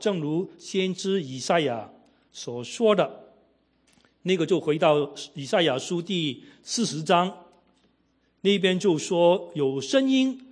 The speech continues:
呼喊说，要在旷野为耶和华预备道路，在沙漠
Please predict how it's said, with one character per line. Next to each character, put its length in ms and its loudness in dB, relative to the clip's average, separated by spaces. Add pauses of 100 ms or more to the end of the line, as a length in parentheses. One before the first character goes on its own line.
(280)
呼 180 2
喊 240 0
说， 560 2 (140)
要 160 6
在 260 8 (120)
旷 400 6
野 340 6 (320)
为 360 6
耶 200 4
和 160 6
华 420 4
预 280 4
备 400 10
道 260 6
路， 460 2 (180)
在 380 4
沙 360 2
漠 400 2